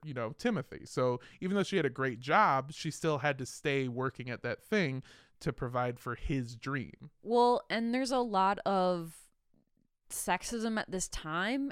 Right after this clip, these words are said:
Speaker 2: and women aren't really respected in the same way men are at this time. So it's a lot harder if you are trying to get published or if you are trying to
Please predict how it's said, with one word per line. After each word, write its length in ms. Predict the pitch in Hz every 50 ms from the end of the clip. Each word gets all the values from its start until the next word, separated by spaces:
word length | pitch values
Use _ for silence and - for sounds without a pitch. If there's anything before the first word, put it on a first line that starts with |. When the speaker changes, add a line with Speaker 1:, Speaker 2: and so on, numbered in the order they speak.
| - _
Speaker 2:
and 640 | - 175 180 180 185 190 190 190 196 196 180 156
women 360 | - 202 196 208 226 240 240 247
aren't 240 | 247 254 247 - -
really 600 | 202 196 190 214 233 240 240 247 247 240 240 226
respected 720 | 196 214 220 - - - - 233 349 - - - 185 160 139
in 100 | 156 160
the 80 | 160
same 280 | 156 - - 160 151 156
way 140 | 151 - -
men 240 | 80 80 78 151
are 240 | - 69 67 - - -
at 140 | - - -
this 180 | - - -
time. 420 | - - - - - 98 - - 160 - _ _ _ _ _ _
So 360 | - - 208 196 196 202 208
it's 200 | - 208 - 226
a 60 | 214
lot 300 | 208 214 214 220 - -
harder 680 | - - - 160 190 214 220 208 202 190 190 185 185 190 -
if 160 | 175 175 -
you 140 | 175 180 -
are 220 | - 175 190 220
trying 440 | 233 - 208 214 190 185 180 180 180
to 120 | 165 196 180
get 440 | 165 151 143 170 165 160 160 - - _ -
published 680 | - - 165 156 - 165 165 160 175 190 - - -
or 80 | 175 170
if 120 | 170 165 185
you 100 | 180 -
are 180 | - 175 196 185
trying 440 | - - 208 175 170 170 170 175 170
to 440 | - - 160 156 160 160 165 160